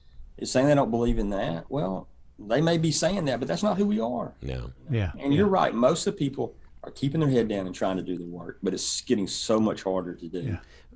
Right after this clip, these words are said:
Speaker 1: when you've got all of this coming from both sides.
Speaker 2: Well, and, there, and they, like,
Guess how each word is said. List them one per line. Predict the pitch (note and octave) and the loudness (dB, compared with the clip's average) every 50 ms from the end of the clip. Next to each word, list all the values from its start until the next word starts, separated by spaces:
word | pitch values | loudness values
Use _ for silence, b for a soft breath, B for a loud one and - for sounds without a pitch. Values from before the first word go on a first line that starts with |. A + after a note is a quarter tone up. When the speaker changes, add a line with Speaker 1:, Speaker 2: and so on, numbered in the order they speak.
| - - | -14 -8
Speaker 1:
when | F#2+ F#2+ F#2+ | -6 -6 -4
you've | F#2 F#2 | -4 -4
got | G2 F2+ F2+ | -4 -4 -2
all | F#2 F#2+ G2 G2+ G2+ G2+ G2+ G2 | 2 4 4 6 6 6 4 2
of | F2+ E2 | 0 -2
this | F2 F2 F2 - - - - - - - - - - b b b b b b - | -6 -8 -8 -8 -10 -10 -12 -14 -20 -20 -20 -20 -20 b b b b b b -6
coming | - - G#2+ G2+ F#2+ F2 E2 | -2 0 2 2 2 0 -2
from | - E2+ E2 | -4 -6 -6
both | E2 E2+ E2+ - | -6 -6 -6 -6
sides. | - - - - - - | -6 -6 -6 -4 -2 0
Speaker 2:
Well, | - C#3+ B2+ A2+ | 2 4 4 4
and, | A2 A2 | 4 4
there, | G#2+ - | 2 2
and | G#2 G#2 G2+ G#2 | 2 0 0 0
they, | G#2+ G2+ - | 0 -2 0
like, | G2+ G2+ G2+ F#2+ - | 0 0 0 0 -2